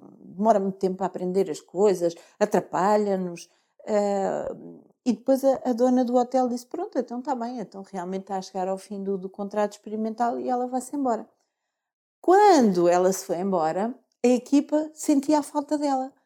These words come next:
Porque aquelas tarefas que ninguém queria fazer, ela estava sempre disponível para fazer. E aquelas tarefas que eram chatas,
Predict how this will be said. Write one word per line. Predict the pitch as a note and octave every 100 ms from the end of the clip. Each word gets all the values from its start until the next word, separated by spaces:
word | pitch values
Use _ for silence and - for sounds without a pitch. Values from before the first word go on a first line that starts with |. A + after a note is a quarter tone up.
| _ _
Porque | _ C#4
aquelas | C4+ G4+ G4+ -
tarefas | D#4 C#4 A3+ - G#3
que | -
ninguém | B3 D4 D4+
queria | C#4+ C4+
fazer, | C4+ B3+ C4+ C#4+
ela | D4 C#4
estava | C#4 C4+ C4
sempre | C4 B3+ B3+
disponível | - B3+ B3+ B3+
para | -
fazer. | B3+ A#3+ A3 - _ _ _ _ _ _ -
E | C4+
aquelas | C#4 F#4+ G4 F4
tarefas | - D4 C4 G#3+ G#3 G3
que | G3
eram | D3 C3+
chatas, | - E3 E3+ - G#3+ A3+